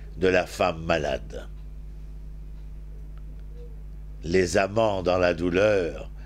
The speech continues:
les amants de l'histoire, n'étaient jamais présents dans les douleurs de l'histoire, puisque les amants de l'histoire n'étaient que des jouisseurs.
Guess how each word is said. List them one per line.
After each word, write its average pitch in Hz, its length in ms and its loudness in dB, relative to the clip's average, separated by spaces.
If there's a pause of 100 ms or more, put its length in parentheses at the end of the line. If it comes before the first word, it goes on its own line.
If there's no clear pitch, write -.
(280)
les 90 360 2
amants 110 460 2
de 87 100 2
l'histoire, 87 840 2 (800)
n'étaient 87 340 2
jamais 101 420 4
présents 98 640 0
dans 82 180 0
les 80 160 4
douleurs 85 480 2
de 80 120 -2
l'histoire, 82 760 0 (400)
puisque - 260 -2
les 92 340 4
amants 110 380 2
de 87 100 4
l'histoire 87 800 2 (280)
n'étaient 87 360 2
que 92 100 2
des 82 200 6
jouisseurs. 76 760 -4